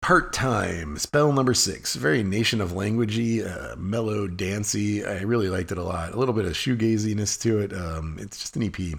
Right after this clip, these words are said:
I don't know anything about them. Um, I looked them up. They might be on Deus Records. I might be imagining that.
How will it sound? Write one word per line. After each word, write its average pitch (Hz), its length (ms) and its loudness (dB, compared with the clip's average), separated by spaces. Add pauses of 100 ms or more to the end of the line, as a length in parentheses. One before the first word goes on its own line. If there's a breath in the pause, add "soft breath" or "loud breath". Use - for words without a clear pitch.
I 101 100 -10
don't 127 100 2
know 127 60 2
anything 123 180 -2
about 90 240 -2
them. 85 220 -6 (800 loud breath)
Um, 101 1040 0
I 110 120 0
looked 135 240 -2
them 113 160 0
up. - 180 -2 (140)
They 110 120 -4
might 135 200 -6
be 135 180 -2
on 104 520 -2
Deus 113 360 -4
Records. 127 640 -6
I - 60 -10
might 87 200 -8
be - 100 -8
imagining - 540 -12
that. - 280 -16